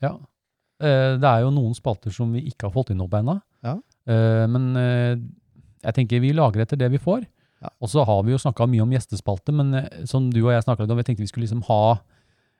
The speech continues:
Speaker 1: vi må bli litt, eh,
Speaker 2: Vi, vi må ha litt varme i trøya.
Speaker 1: Ja, rett og slett. Det er ikke verre enn det, folkens. Vi,
Speaker 2: Nei, det er ikke det.
Speaker 1: vi har al-, vi har al snakket med litt folk, men,
Speaker 2: Ja.
Speaker 1: eh, eh, vi, nå har vi sending no-, episode nummer to, og så tenkte jeg tre, og så, og så tenker jeg første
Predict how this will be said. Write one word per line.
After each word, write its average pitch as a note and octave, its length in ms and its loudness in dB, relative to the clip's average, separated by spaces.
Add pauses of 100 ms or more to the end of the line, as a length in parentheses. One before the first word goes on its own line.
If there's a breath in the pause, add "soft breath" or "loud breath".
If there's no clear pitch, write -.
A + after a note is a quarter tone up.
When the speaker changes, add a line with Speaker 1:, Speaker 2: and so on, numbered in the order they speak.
(100)
Speaker 1:
vi A#2 80 -2
må B2+ 160 4
bli C#3 160 2
litt, C#3+ 240 -2 (100)
eh, C#3+ 460 2
Speaker 2:
Vi, C3 60 4
vi C3+ 40 2
må C#3+ 80 6
ha C#3+ 140 6
litt C#3+ 160 4
varme C3 260 4
i C3 60 2
trøya. A#2+ 320 2
Speaker 1:
Ja, A#2+ 140 2 (260)
rett C3+ 380 2
og C#3+ 100 4
slett. C3 180 4
Det C#3 80 -2
er B2+ 120 4
ikke D3+ 200 2
verre B2 220 6
enn - 20 4
det, A#2+ 140 2
folkens. B2 340 2
Vi, C3+ 60 2
Speaker 2:
Nei, C3 80 6
det C#3 60 6
er C3 100 6
ikke C3 120 6
det. A#2 60 2
Speaker 1:
vi C3 140 2
har B2 160 4
al-, D3 300 2
vi C#3+ 120 0
har B2+ 240 4
al C#3+ 80 2
snakket C#3 300 -2
med A2 120 0
litt A#2 120 -6
folk, - 280 -4
men, C3+ 200 0
Speaker 2:
Ja. C#3 160 2
Speaker 1:
eh, C3+ 400 0 (840 soft breath)
eh, C#3 180 -4
vi, C#3 180 -2 (180)
nå C3 160 0
har C3+ 80 4
vi D3 100 4 (140)
sending B2 240 2
no-, C3+ 100 0
episode C#3 280 -2
nummer C#3+ 140 0
to, A3 120 2 (160)
og B2 80 0
så C3 100 -6
tenkte A2 220 -2
jeg G2+ 80 -4
tre, E3+ 260 0
og C#3 100 0
så, - 140 -6
og B2 840 -2
så A2+ 420 -6
tenker G2+ 300 -2
jeg G#2 360 -2
første G#2 280 -4